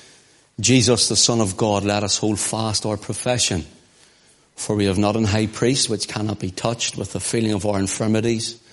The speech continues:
but was in all points tempted, like as we are, yet without sin. Let us therefore come boldly unto the throne of grace, that we may obtain mercy and find grace to help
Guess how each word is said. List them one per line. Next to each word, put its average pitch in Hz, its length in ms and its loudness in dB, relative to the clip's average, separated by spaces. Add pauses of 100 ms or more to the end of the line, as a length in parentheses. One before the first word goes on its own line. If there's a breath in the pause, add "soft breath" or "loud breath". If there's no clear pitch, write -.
(540 loud breath)
but 101 100 2
was 98 180 0
in 98 80 2
all 117 280 6
points 101 480 2
tempted, 104 540 -2 (560 soft breath)
like 98 300 -6
as 92 100 -8
we 113 200 -4
are, 104 180 -4
yet 101 340 -6
without 95 520 -8
sin. 80 400 -6 (1200 soft breath)
Let 131 200 2
us - 180 2
therefore 131 540 2
come 117 340 0
boldly 131 460 0
unto 120 340 -4
the 110 100 -6
throne 120 640 -2
of 107 220 -6
grace, 107 640 -4 (640 soft breath)
that 101 140 -4
we 123 180 2
may 117 200 2
obtain 110 840 -2
mercy 98 560 -6 (680 soft breath)
and 82 120 -14
find 92 360 -6
grace 92 280 -8
to 90 120 -10
help 73 360 -10